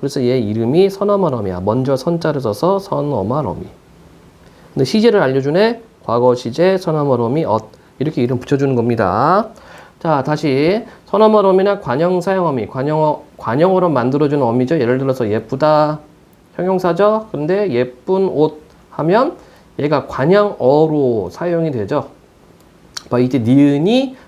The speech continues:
관형 사형 어미입니다. 관형으로 만들어준 어미. 자, 관형 사형 어미. 부사어 등을 통해 실현된다. 다음 자료를 분석해 보자.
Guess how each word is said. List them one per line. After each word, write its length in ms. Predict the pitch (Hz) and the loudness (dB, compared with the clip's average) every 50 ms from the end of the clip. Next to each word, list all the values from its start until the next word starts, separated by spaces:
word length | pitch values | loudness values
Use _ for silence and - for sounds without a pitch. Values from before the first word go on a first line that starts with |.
| - - | -16 -10
관형 380 | - 123 127 147 151 151 147 | -6 -4 -2 -2 -2 -2 -2
사형 260 | 156 156 147 143 110 | -2 -2 -2 -2 -2
어미입니다. 540 | 92 107 127 160 185 202 175 139 107 92 90 | -2 -2 0 0 2 2 0 -2 -2 -6 -6
관형으로 420 | - - 120 131 143 139 127 131 123 | -6 -4 -2 -2 0 0 0 -2 -2
만들어준 480 | 113 101 107 117 131 131 123 127 123 113 | -2 -2 0 0 0 0 0 0 0 0
어미. 600 | 110 113 120 107 104 120 151 180 202 220 233 - - - - - - - - - | 0 0 0 0 0 2 2 2 2 0 -2 -4 -10 -20 -20 -20 -20 -20 -12 -6
자, 220 | - 135 117 - | -2 -2 -2 0
관형 380 | - 131 143 165 185 190 190 175 | 0 0 2 2 4 2 2 2
사형 260 | 175 185 170 165 147 | 2 2 2 4 2
어미. 300 | 143 139 127 104 85 85 - - - - - _ - | 2 2 0 -2 -4 -6 -10 -18 -20 -20 -20 _ -14
부사어 800 | - - 151 170 180 175 196 190 185 185 185 185 185 185 180 180 | -6 -4 -2 -2 0 0 2 2 4 4 4 4 2 2 0 0
등을 300 | 160 151 147 151 147 151 | 0 0 0 0 -2 -4
통해 320 | - 131 143 160 185 202 | -4 -4 -2 0 0 -2
실현된다. 640 | 190 196 - - 185 175 165 135 117 117 107 92 87 82 | -4 -6 -6 -4 -4 -2 -2 -2 -4 -4 -4 -6 -6 -4
다음 380 | - 110 120 127 127 131 131 | -2 0 0 2 0 0 -2
자료를 500 | 123 117 101 107 110 113 147 165 170 165 | -2 -2 -2 -2 0 0 2 0 0 0
분석해 580 | 165 - 113 110 107 107 - - - 139 139 135 | -2 -4 -6 -6 -6 -8 -10 -10 -8 -8 -6 -6
보자. 760 | - 104 98 95 95 92 - 87 80 78 143 - 76 73 | -4 -4 -4 -4 -6 -6 -8 -8 -8 -8 -8 -10 -12 -12